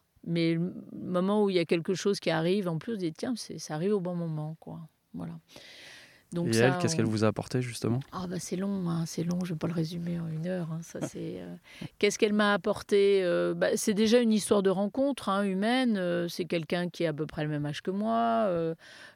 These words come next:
Speaker 1: euh, il y a tellement de choses aussi, euh, c'est, c'est pas la synchronicité, mais, euh,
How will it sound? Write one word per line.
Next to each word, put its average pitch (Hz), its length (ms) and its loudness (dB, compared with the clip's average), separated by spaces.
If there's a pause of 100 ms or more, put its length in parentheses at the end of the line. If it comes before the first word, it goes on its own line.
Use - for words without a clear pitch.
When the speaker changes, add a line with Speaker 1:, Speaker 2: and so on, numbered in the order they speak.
Speaker 1:
euh, 160 760 2 (320)
il 165 40 0
y - 20 4
a 175 60 4
tellement 233 340 2
de 208 60 0
choses 233 320 2
aussi, 202 480 0
euh, 165 140 2 (340)
c'est, - 260 -6
c'est 180 160 -2
pas 196 140 2
la 196 100 4
synchronicité, 202 1120 2
mais, 160 320 2
euh, 147 180 0